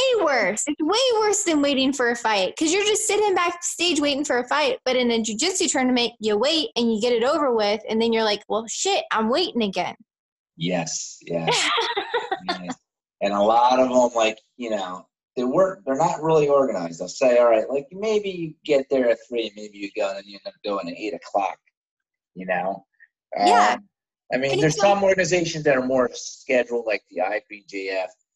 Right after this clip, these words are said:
Speaker 2: But actually, a lot of the tournaments now, 'cause it used to be open registration only, so people would sign up at the door. I, I hear a lot of 'em are getting rid of that 'cause they're trying to, like, have it more on time, 'cause I guess a lot, I don't know what took 'em so long. It's only been, like,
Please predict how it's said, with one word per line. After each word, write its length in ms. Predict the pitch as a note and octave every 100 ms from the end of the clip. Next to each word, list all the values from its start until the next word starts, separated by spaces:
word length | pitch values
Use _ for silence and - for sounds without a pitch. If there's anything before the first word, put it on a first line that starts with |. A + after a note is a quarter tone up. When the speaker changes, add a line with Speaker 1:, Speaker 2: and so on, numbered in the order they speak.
| _ _ _ -
Speaker 2:
But 120 | G#2+
actually, 300 | D3 - E3+
a 40 | C3+
lot 300 | C3+ F3+ G3+
of 120 | C#3+
the 140 | B2+ -
tournaments 400 | C3 B2 A#2 -
now, 80 | A#2+ A2+
'cause 320 | G#2+ - A#2
it 80 | B2
used 180 | E3
to 60 | -
be 200 | B2+ A#2+
open 280 | C3 C3 B2
registration 640 | A#2+ A#2 - C3+ B2 - G2+
only, 460 | D#3 D3+ F2+ F2 _ _ _ _ _ _ _ _ _ _ _
so 160 | G2+
people 280 | G2+ B2 B2
would 120 | A2
sign 300 | - A#2+ A#2
up 120 | A2+ -
at 100 | F#2+
the 60 | F2
door. 340 | B2+ C3+ G#2
I, 80 | F2+
I 200 | G2+ G2 G2+
hear 180 | B2+
a 60 | A#2
lot 260 | A2+ B2 B2
of 60 |
'em 140 | A#2 G#2
are 60 |
getting 280 | G2 G#2+ -
rid 160 | G2+ C3
of 100 | G#2+
that 220 | D#2 D#2+
'cause 180 | - -
they're 100 | - -
trying 360 | - A2 G#2+
to, 80 | F#2
like, 180 | F2+ F2+ _ _ _ _ _ _ _ -
have 200 | G#2+ G2
it 60 |
more 280 | F#2+ G2+ F#2+
on 180 | F2 D#2+
time, 380 | - A2+ G#2 E2
'cause 120 | -
I 40 |
guess 160 | G2 F2
a 40 |
lot, 300 | F2+ G#2 G#2
I 100 | F2+
don't 120 | G#2+
know 60 | G2
what 240 | F#2+ F#2 -
took 160 | C3 -
'em 60 | -
so 180 | E2+ E2
long. 200 | E2 E2+
It's 160 | E2 G2
only 160 | G#2+
been, 140 | G2 E2+
like, 160 | D#2